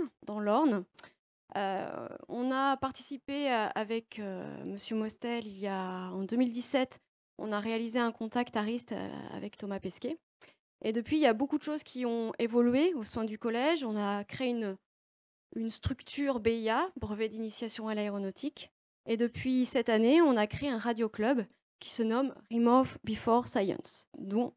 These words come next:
l'indicatif est F quatre K L Q. Donc aujourd'hui, on voudrait vous montrer un objet technique, euh, qu'on a imaginé et conçu pour les élèves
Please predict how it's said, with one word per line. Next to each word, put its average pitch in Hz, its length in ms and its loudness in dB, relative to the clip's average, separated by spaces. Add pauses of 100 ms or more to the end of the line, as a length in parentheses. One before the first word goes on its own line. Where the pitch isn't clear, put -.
(160)
l'indicatif 220 720 0
est 202 160 0 (200)
F - 140 -2
quatre 247 320 4 (460)
K - 60 6
L 233 200 6
Q. - 300 -12 (920)
Donc 254 160 8
aujourd'hui, 311 360 12
on 359 60 12
voudrait 285 520 8
vous 247 340 -2
montrer 240 1160 2 (400)
un 240 200 6
objet 277 220 4
technique, 320 540 12 (760)
euh, 220 220 8
qu'on 233 200 2
a 233 60 8
imaginé 254 800 8
et 220 80 2
conçu 262 520 2 (760)
pour 339 200 6
les 247 160 4
élèves 208 300 0